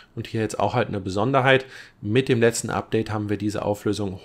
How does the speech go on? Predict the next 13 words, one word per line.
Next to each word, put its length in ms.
hochgesetzt 680
auf 180
H 140
D. 300
Das 120
heißt, 160
das 160
war 120
vorher 280
eine 200
dreihundertsechzig 1000
p 340
und 280